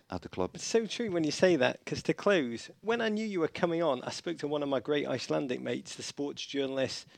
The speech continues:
Speaker 2: Thomas Tho Thorisson, and he told me this. He said, "It was only twelve years ago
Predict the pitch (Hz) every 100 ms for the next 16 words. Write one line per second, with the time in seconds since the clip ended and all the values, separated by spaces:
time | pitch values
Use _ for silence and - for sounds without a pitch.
0 | - - 170 139 - - 151 147 - 160
1 | 160 135 - 117 113 - _ 160 160 151
2 | 196 190 165 175 139 - 151 - 156 143
3 | 160 170 170 - 196 208 196 - 190 180
4 | 156 185 170 135 117